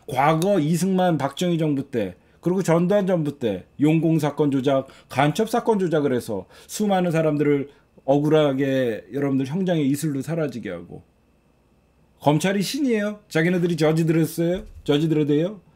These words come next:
아니잖아요. 자기네들이 심판자가 아니잖아요. 그럼에도 불구하고 자기네들이 마음만 먹으면 기소를 할 수 있고, 자기네들이 마음을, 어, 달게 먹으면 죄 있는 자도 기소하지 않고 그 사람은 그냥 무죄로 살아가고요.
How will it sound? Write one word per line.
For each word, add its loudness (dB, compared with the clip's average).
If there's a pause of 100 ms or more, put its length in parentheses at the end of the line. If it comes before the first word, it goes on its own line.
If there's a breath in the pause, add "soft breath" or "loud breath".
아니잖아요. -2 (280 loud breath)
자기네들이 2
심판자가 0
아니잖아요. -2 (300 soft breath)
그럼에도 6
불구하고 2 (240 soft breath)
자기네들이 2
마음만 6
먹으면 2
기소를 2
할 6
수 -4
있고, -2 (140 soft breath)
자기네들이 2
마음을, 2 (100)
어, 2
달게 4
먹으면 2
죄 4
있는 2
자도 0
기소하지 2
않고 2 (160 loud breath)
그 -2
사람은 6
그냥 2
무죄로 6
살아가고요. -2